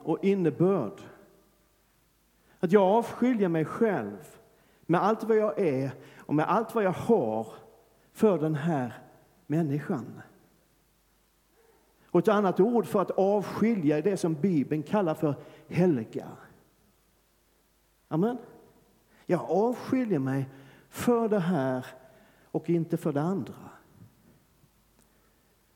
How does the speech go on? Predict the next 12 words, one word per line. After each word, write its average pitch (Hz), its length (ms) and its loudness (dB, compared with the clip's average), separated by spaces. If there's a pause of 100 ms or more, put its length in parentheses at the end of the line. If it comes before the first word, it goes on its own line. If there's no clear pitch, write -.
(280)
Och 208 80 4
att 196 60 0
säga 226 260 4
ja 240 240 4
till 180 160 4
Jesus 196 640 0
<laughs> - 80 -12
innebär 202 320 2
också 214 300 -2
att - 80 -10
säga 175 260 -2
nej. 107 340 -2